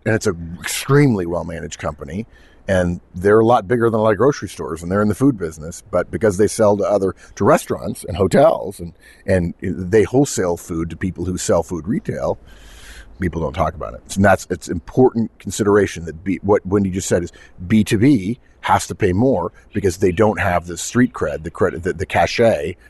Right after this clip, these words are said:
that a Google, a Microsoft, an I B M, an Apple does.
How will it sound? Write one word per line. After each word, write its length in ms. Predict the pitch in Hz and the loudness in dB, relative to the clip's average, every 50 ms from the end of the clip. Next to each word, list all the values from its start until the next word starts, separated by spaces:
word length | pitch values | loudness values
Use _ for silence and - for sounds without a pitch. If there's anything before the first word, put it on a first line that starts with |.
| _ _ | _ _
that 120 | - 87 82 | -2 -2 -2
a 60 | 82 | 0
Google, 360 | 80 85 80 78 78 76 - - - - | 0 -2 -2 -2 -4 -6 -6 -10 -16 -8
a 80 | - 87 | -6 -2
Microsoft, 640 | 80 78 - - - - - 78 76 76 - - - | -2 -2 -2 -4 -4 -2 -2 0 -2 -4 -6 -6 -4
an 80 | 90 | -2
I 160 | 85 80 78 78 | 0 0 0 -2
B 200 | 78 76 73 73 | -4 -6 -8 -8
M, 220 | 71 73 73 - - | -10 -10 -14 -14 -10
an 100 | 82 78 | -8 -8
Apple 360 | 69 69 73 - - - - - - - | -6 -8 -8 -10 -12 -14 -14 -16 -16 -12
does. 340 | - - - - - - | -12 -12 -12 -14 -18 -20